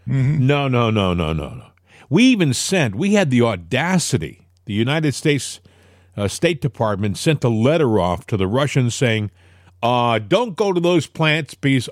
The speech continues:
Speaker 2: our secret nuclear devices are there and they're proprietary." It's like saying to the enemy, "Oh, by the way, over there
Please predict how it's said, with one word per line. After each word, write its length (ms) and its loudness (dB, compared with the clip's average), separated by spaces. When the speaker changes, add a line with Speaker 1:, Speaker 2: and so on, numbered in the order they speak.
Speaker 2:
our 240 -2
secret 560 -4
nuclear 920 0
devices 800 0
are 220 -2
there 300 0
and 120 0
they're 140 0
proprietary." 960 -2
It's 180 -2
like 200 -2
saying 340 0
to 80 0
the 160 0
enemy, 380 2
"Oh, 100 -2
by 180 2
the 100 0
way, 220 2
over 340 0
there 540 0